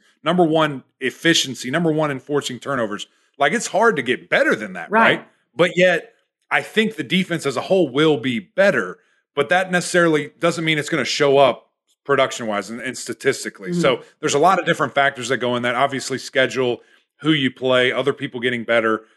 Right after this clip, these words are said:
Speaker 1: Um, so in, in regards to points, it's, it's super hard to tell. I, I think Clemson's gonna be back. I think F S U's gonna have a great defense. And I think these guys, Pittsburgh,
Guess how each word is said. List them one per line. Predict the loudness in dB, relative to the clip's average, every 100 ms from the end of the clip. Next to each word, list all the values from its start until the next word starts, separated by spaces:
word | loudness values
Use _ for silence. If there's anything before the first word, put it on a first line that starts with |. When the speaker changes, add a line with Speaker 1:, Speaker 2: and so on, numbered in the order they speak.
| _ 0
Speaker 1:
Um, | 4 4 2 -2
so | 0 2
in, | 2
in | 0 -2
regards | 0 2 0 0
to | -10
points, | -10 -4 -4 -4
it's, | -10
it's | -10 -8
super | -4 -2 0 2
hard | 2
to | 0
tell. | -6 -8 -8 -4
I, | 0 0
I |
think | 0 -4
Clemson's | -2 -4 -4 -10 -6
gonna | -6
be | -6
back. | -2 0 2 0 -4 _ _ -8
I |
think | -4 0
F | 0
S | 0 -2
U's | -4 -4
gonna | -2
have | -2
a | -2
great | -4 -4
defense. | -8 -8 -10 -8
And | -8
I |
think | -8 -12
these | -6 -6 -2
guys, | -2 -2
Pittsburgh, | -4 -6 -6 -10 -8 -8